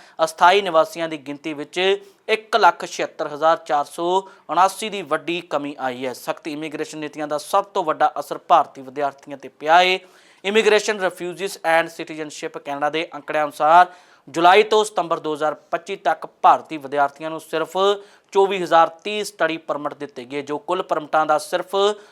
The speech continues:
ਸੋਲਾਂ ਇਸ਼ਾਰਾ ਚਾਰ ਪਰਸੈਂਟ ਹੈ। ਇਹ ਅੰਕੜਾ ਪਿਛਲੇ ਸਾਲ ਦੀ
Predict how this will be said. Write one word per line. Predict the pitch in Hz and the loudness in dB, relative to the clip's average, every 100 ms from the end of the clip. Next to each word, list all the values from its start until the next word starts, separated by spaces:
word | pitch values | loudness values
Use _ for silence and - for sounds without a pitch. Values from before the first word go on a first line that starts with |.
| _ | _
ਸੋਲਾਂ | - 190 196 | -2 4 4
ਇਸ਼ਾਰਾ | 185 165 156 160 | 4 2 4 2
ਚਾਰ | 160 185 156 | 2 4 4
ਪਰਸੈਂਟ | - - 139 135 131 | 2 -16 -12 -12 -6
ਹੈ। | 135 - _ _ - | -6 -6 _ _ 0
ਇਹ | 175 | 0
ਅੰਕੜਾ | 180 185 151 | 4 4 2
ਪਿਛਲੇ | 170 180 196 | 0 -2 0
ਸਾਲ | 202 190 196 202 - - | 6 8 8 4 -6 -20
ਦੀ | - | -8